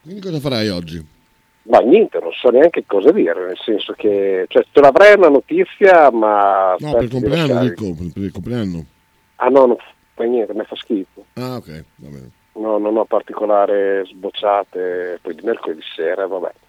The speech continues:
Speaker 2: prescindere da questo. Riguardo la puntata di MasterChef con la, con la signora, bello
Speaker 1: Mm.
Speaker 2: tranquillo,
Speaker 1: Ma poi.
Speaker 2: e, e basta. Vediamo fare qualcosa,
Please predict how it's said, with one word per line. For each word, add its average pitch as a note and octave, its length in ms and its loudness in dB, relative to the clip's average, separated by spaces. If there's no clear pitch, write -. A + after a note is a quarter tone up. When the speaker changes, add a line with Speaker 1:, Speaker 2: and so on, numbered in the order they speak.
Speaker 2:
prescindere - 380 -16
da - 120 -20
questo. - 320 -10
Riguardo G2+ 360 -4
la G2+ 80 -2
puntata G#2 400 -8
di F#2+ 60 -8
MasterChef G2 760 -8
con G2+ 140 -8
la, F2 140 -4
con - 120 -8
la F2+ 80 -4
signora, G2+ 600 -6
bello F2+ 200 -6
Speaker 1:
Mm. F#2+ 80 -10
Speaker 2:
tranquillo, G#2 1000 -8
Speaker 1:
Ma G#2+ 100 -12
poi. D#2+ 300 -14
Speaker 2:
e, - 440 -16
e - 100 -16
basta. - 380 -8
Vediamo F2+ 440 -8
fare F2+ 280 -6
qualcosa, F2+ 540 -10